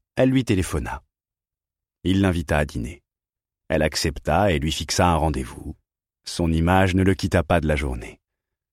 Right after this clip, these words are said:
Lorsqu'ils se retrouvèrent au restaurant, elle était sublime dans sa robe noire ultra courte,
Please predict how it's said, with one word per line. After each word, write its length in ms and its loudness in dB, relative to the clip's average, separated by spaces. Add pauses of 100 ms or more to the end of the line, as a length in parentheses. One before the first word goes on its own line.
(500)
Lorsqu'ils 420 2
se 120 0
retrouvèrent 540 2
au 60 0
restaurant, 640 -2 (880)
elle 140 -4
était 160 -2
sublime 560 -2
dans 120 -4
sa 140 -2
robe 200 0
noire 260 2
ultra 300 -2
courte, 400 -6